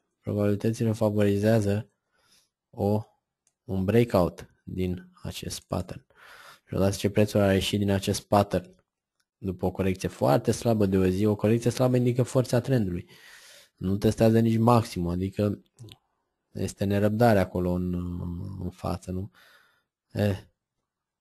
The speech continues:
o astfel de, de rally ar fi, ar fi foarte puternic.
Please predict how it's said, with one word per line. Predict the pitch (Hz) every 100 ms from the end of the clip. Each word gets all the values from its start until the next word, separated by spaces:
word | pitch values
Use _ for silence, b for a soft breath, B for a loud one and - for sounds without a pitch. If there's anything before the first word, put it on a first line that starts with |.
| _
o | -
astfel | 104 101 - 101
de, | 98 95 95 92 98 95
de | 95
rally | 92 104 104 101
ar | 98
fi, | - 98 95 95 - -
ar | -
fi | 98 -
foarte | 107 101 -
puternic. | - - 98 - -